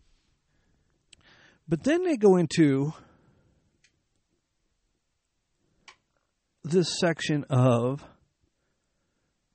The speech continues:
he goes up to the mount to get the Ten Commandments, and while he's up there, they make a golden,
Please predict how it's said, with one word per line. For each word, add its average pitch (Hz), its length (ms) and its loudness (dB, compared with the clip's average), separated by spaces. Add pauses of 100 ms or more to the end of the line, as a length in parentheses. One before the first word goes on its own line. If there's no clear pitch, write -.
(240)
he 294 160 -2
goes 294 320 0
up 220 180 2
to 202 120 -8
the 185 100 -2
mount 143 420 -2 (220)
to 180 100 -4
get 151 240 -4 (300)
the 160 80 -6
Ten 139 260 -4
Commandments, 196 640 -6 (840)
and 208 140 -2
while 311 160 2
he's 311 160 2
up 302 160 2
there, 143 300 -4 (220)
they 262 160 0
make 320 260 -2
a 294 80 -6
golden, 170 640 2